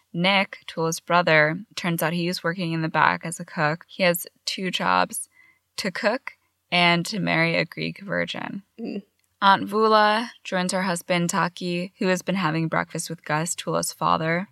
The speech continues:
Speaker 1: And Vula's like, "Ugh, I have a rash," and shows Gus her elbow, who sprays Windex all over it.
Speaker 2: <laughs>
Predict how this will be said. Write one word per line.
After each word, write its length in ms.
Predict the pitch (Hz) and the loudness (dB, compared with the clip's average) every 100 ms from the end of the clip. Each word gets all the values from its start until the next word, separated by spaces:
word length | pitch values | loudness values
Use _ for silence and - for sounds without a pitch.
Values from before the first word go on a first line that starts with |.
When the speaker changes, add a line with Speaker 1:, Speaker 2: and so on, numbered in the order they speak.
| - | -2
Speaker 1:
And 200 | 185 175 | 0 2
Vula's 420 | 190 202 196 - | 2 0 -2 -4
like, 220 | 185 180 - | -4 -4 -2
"Ugh, 260 | 117 190 - - _ | 2 2 2 -12 _
I 20 | 180 | -14
have 220 | 180 - | -8 -2
a 100 | 165 | 4
rash," 640 | 170 180 175 - - - - - - - - | 10 10 10 6 -2 -4 -10 -20 -20 -18 -4
and 500 | - 175 170 160 160 | 4 6 6 4 0
shows 460 | - 165 156 170 | 0 4 6 4
Gus 300 | 170 160 - | 4 4 4
her 140 | - 165 | 0 0
elbow, 380 | 143 147 151 165 | 4 4 4 0
who 140 | 185 170 | 0 -4
sprays 580 | - - 151 160 165 | -6 -6 -2 -2 -4
Windex 680 | 170 156 151 156 151 160 - - | -4 0 0 2 2 0 -2 2
all 220 | 151 147 | 4 6
over 240 | 147 135 | 4 0
it. 300 | 139 151 202 | 2 4 2
Speaker 2:
<laughs> 60 | - | -2